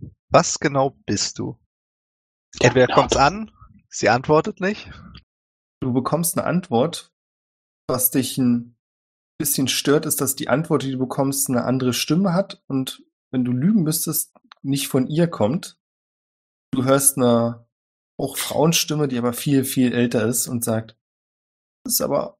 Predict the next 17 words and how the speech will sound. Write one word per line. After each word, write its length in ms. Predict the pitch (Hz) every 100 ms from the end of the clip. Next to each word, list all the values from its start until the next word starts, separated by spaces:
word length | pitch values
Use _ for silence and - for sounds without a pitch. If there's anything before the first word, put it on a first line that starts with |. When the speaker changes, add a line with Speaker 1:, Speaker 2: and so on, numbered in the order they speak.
| -
Speaker 3:
unhöflich, 1000 | 226 208 151 147 143 - - - - _ _ _ _ _ _ _ _ -
so 160 | 151
in 80 | 156
meine 240 | 147 143
Gedanken 460 | - - 156 160 -
einzudringen, 640 | 127 143 - - 139 147
findest 360 | 156 165 151 -
du 60 | 170
nicht?“ 540 | 185 254 - - - _ _ _ _ _ _ _ - - - _
Speaker 1:
Ich 180 | - -
dringe 440 | - - 104 123 160
ja 140 | 156
nicht 240 | 143 139 120
in 120 | 117
ihre 240 | 110 107
Gedanken 580 | 107 - 98 101 - -
ein, 420 | - 156 214 226